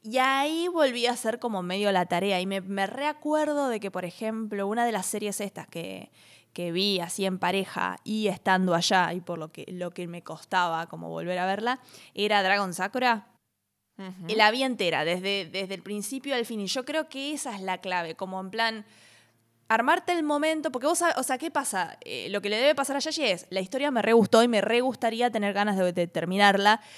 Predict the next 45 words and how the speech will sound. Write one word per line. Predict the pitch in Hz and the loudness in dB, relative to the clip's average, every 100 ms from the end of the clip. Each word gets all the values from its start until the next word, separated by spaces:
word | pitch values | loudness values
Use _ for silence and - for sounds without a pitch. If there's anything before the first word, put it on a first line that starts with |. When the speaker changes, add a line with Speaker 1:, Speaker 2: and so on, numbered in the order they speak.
| - | -6
Speaker 1:
y | 226 | -2
Speaker 2:
Mm. | |
Speaker 1:
después | 214 277 269 | 0 0 -2
la | 277 220 | 0 0
colgaste, | 208 208 247 269 - 254 247 247 214 | 0 2 2 2 0 0 0 0 -2
entonces | 214 220 220 | -4 -6 -4
tenés | - 208 254 | -2 -2 -2
esta | 262 233 | -4 -4
sensación | 220 196 190 240 | -4 -4 -6 -4
de | 226 196 | -4 -4
que | 190 | -6
igual | 185 214 247 | -2 2 2
la | 233 | 2
tendrías | 196 202 202 | 0 -2 0
que | 185 | 2
volver | 180 185 196 | 4 4 4
a | |
ver. | 190 185 214 - - - - - - - | 4 2 -2 -14 -20 -20 -20 -20 -20 -8
Y | 226 | -4
Speaker 2:
Ujú. | 190 | -2
Speaker 1:
yo | 320 | 2
lo | 339 | 2
que | 339 | 0
sí | - 285 294 | -2 0 2
hago, | 302 311 320 320 311 294 | 4 4 4 4 4 2
o | 196 | 2
lo | 190 185 | 2 0
que | 180 | -4
hice | 202 233 | -6 -4
en | 202 | -4
su | 185 196 | -4 -4
momento, | 185 196 220 226 254 | -4 -2 -4 -2 -2
era | 208 196 190 185 | 0 0 0 0
como, | 175 170 170 | -4 -4 -6
me | 170 180 | -4 -2
armo | 220 254 247 208 170 | 0 2 0 0 -2
es-, | 180 - - - | -8 -10 -12 -12
esas | 202 226 214 | -8 -8 -8
situaciones | 202 170 170 214 214 175 | -10 -10 -4 0 0 0
pa, | - 185 | 2 2
¿viste? | 156 - 175 | 0 -6 -10
Me | 165 | -10
prendo | - 220 214 | -12 -12 -10
unas | 180 180 | -10 -8
velas, | 202 233 277 302 | -8 -2 -2 -2